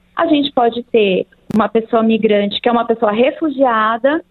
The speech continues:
que aí é uma, um tipo de, de migração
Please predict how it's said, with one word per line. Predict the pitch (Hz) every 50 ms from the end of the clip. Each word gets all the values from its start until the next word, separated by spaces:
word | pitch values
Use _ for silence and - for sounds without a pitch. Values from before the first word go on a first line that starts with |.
| _ _ _ _ _ _ _
que | - - 262
aí | 240 233 226 247 269 294 320 311 262 - -
é | 226 220 226 226
uma, | 240 254 262 262 262 262 254 247 247 240 240 233 226 214 208 - -
um | 240 240
tipo | 233 - 320 330 - - 349
de, | 277 226 233 269 254 240 233 214
de | 208 214
migração | 226 220 202 208 202 208 208 - - - 247 254 269 285 285 277